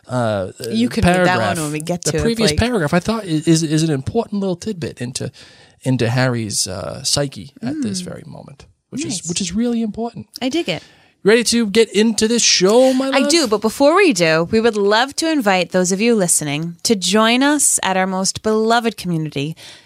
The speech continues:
Speaker 2: join the nerd clan dot com. It's a very special place for listeners like you who say, "You know what? Mary and Blake bring Lumos in my time of knocks, and I want to support them." You see, for less than a cup of coffee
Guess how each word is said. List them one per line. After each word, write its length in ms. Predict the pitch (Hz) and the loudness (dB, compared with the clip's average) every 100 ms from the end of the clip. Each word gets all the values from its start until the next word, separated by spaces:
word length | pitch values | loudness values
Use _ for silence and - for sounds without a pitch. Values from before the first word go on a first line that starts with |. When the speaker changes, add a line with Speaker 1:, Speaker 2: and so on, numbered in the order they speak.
| - | -4
Speaker 2:
join 480 | 180 226 247 277 302 | 2 2 4 2 0
the 100 | 311 | 2
nerd 380 | 294 180 175 - | 2 4 2 -2
clan 520 | - 156 147 147 175 - | -4 -2 0 -2 -4 -6
dot 360 | 170 139 139 - | -6 -6 -8 -10
com. 500 | - 180 147 151 170 _ - - | -2 0 0 -4 -12 _ -20 -6
It's 140 | 226 | -2
a 40 | 226 | 2
very 200 | 202 226 | 2 0
special 260 | - 285 | 0 0
place 320 | 311 254 226 - | 0 2 2 2
for 140 | 190 | 0
listeners 360 | 180 196 226 233 | 0 2 0 2
like 220 | 247 - | 0 0
you 300 | 202 190 196 | 0 2 0
who 160 | 202 | 0
say, 200 | 196 202 | -2 -2
"You 140 | 185 220 | 0 2
know 220 | 392 523 | 2 2
what? 320 | 311 330 - | 2 2 2
Mary 380 | 220 349 480 508 | -2 -2 0 0
and 80 | 381 | 0
Blake 280 | 254 254 233 | 2 0 0
bring 220 | 190 262 254 | 0 0 2
Lumos 580 | 269 359 320 285 269 | 2 2 2 2 2
in 160 | - 254 | 0 2
my 160 | 247 220 | 2 0
time 320 | - 214 208 | 0 0 2
of 160 | 185 | 0
knocks, 400 | 170 165 156 - - - - - | 2 0 0 -4 -10 -14 -14 -8
and 140 | 175 | -6
I 160 | - 349 | -2 0
want 160 | 262 | 0
to 60 | 190 | 0
support 460 | - 202 190 180 - | -2 0 0 0 -2
them." 280 | 151 165 - - - | -6 -6 -12 -20 -12
You 100 | - | -2
see, 160 | 233 269 | 0 0
for 180 | 240 240 | 2 2
less 440 | 226 220 254 - | 4 2 2 -2
than 180 | - 254 | 0 0
a 60 | 247 | 2
cup 180 | 247 | 0
of 140 | 220 - | 0 0
coffee 600 | 226 185 165 156 139 180 | 2 2 0 -2 -2 -4